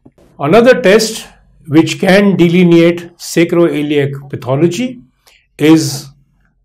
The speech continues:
goes by the name of figure of four test, where you flex the knee to about ninety degrees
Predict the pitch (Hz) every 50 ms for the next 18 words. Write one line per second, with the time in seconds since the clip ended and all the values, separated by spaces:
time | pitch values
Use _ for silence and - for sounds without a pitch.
0 | _ _ _ _ _ _ _ _ 139 135 160 165 - 156 156 147 135 143 143 143
1 | 143 139 131 - - - 170 165 180 185 185 165 135 139 - - - 139 131 123
2 | 113 - - 123 123 151 - - - - - _ _ _ _ _ _ _ 123 123
3 | 131 147 156 160 160 165 165 165 165 - - _ _ _ _ _ _ _ 120 127
4 | 139 131 135 135 - 151 175 190 185 - - - - - - _ _ _ _ _
5 | _ _ _ _ _ _ _ _ _ - 120 123 151 151 151 151 160 170 196 226
6 | 214 - - - - _ _ _ _ _ _ _ _ _ _ _ _ _ _ _
7 | - 139 139 131 139 135 135 120 123 131 135 151 175 175 208 202 175 185 147 139
8 | 151 170 208 - - - - -